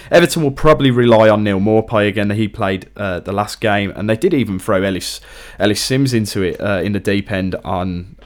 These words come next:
uh, the week before against Liverpool in their Merseyside derby. So it would not be a big surprise to see McNeil pick up some of the slack here.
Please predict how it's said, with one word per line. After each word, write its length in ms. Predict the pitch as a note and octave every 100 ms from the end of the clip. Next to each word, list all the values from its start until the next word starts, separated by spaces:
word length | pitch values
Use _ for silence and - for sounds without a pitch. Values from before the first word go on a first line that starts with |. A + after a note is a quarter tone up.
| -
uh, 180 | F2 D#2+
the 100 | G2+
week 200 | G2 -
before 360 | - F#2+ F2
against 540 | F2+ F#2+ D#2+ - - - _ _ _ _ _ -
Liverpool 600 | A2 A2 G#2+ A2 G2+ F#2
in 100 | F#2
their 140 | F#2
Merseyside 600 | F#2 F2+ F#2 - F2 F2+
derby. 360 | G#2 G#2 G2+ G2
So 240 | G#2+ G2 - - -
it 160 | B2+
would 140 | F#3 D#3+
not 320 | F3+ F#3 -
be 240 | D3+ C3
a 100 | A#2
big 200 | A2 B2
surprise 340 | - - G#2+ -
to 60 |
see 180 | G2 G2
McNeil 380 | F#2+ - G2 F#2+
pick 160 | - F#2
up 100 | -
some 140 | F2
of 40 |
the 60 | E2
slack 320 | - F#2 -
here. 280 | F#2 F2